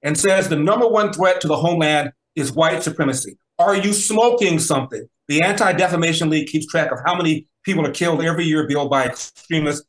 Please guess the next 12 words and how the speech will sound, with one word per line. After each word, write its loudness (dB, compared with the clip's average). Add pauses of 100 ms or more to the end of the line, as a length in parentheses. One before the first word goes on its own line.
(280)
Last 2
year, 0
twenty-five 0
out 0
of -2
the 0
over 0
tw-, -6
twenty -2
thousand 0
people -2 (240)
murdered. 0